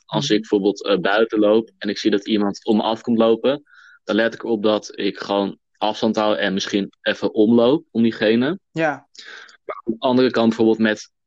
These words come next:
Speaker 1: bijvoorbeeld, ah, met vrienden soms in het begin, merkte ik dat ik dan gewoon,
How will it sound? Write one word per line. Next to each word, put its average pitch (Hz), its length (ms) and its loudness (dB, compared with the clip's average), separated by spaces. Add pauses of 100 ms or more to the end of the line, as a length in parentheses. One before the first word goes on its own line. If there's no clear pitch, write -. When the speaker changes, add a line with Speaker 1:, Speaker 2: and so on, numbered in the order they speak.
(380)
Speaker 1:
bijvoorbeeld, 107 380 0
ah, 101 260 0
met 101 180 -4
vrienden 120 440 4
soms 110 340 2
in 110 60 0
het 101 100 0
begin, 107 640 0
merkte 113 400 0
ik 110 100 -2
dat 104 140 0
ik 104 100 0
dan 104 160 0
gewoon, 101 380 -4